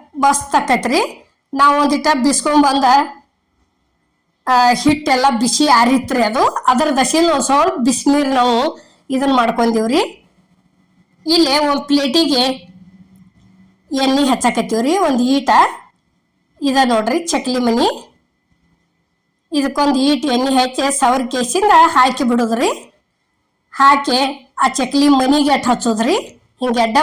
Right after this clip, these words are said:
ಬಳ್ಳಿಲಿ ಒಂದ್ ಸ್ವಲ್ಪ ತಗೊಂಡ ಪೈಲ ಸಲ ಅಷ್ಟ ಹಚ್ಚೋದ್ರಿ.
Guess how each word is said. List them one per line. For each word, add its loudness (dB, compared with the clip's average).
ಬಳ್ಳಿಲಿ -2
ಒಂದ್ -2
ಸ್ವಲ್ಪ 0
ತಗೊಂಡ 0
ಪೈಲ 0
ಸಲ 0
ಅಷ್ಟ -8
ಹಚ್ಚೋದ್ರಿ. -2